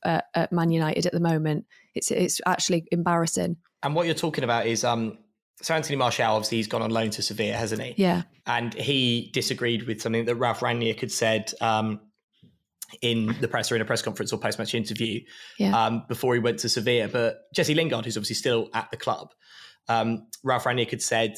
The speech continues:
Speaker 2: that, uh, he wasn't playing because his state of mind wasn't right.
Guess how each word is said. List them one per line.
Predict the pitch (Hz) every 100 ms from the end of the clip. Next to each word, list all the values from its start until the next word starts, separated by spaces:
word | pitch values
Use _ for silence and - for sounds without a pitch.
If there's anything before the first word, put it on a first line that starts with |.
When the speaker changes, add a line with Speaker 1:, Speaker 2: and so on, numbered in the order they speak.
| -
Speaker 2:
that, | 117 110 - _
uh, | 113 110
he | 117
wasn't | 131 123 123
playing | 127 120 117
because | 120 - 120 113 113 - - -
his | 117
state | - 120
of | 117
mind | 160 123
wasn't | - -
right. | 104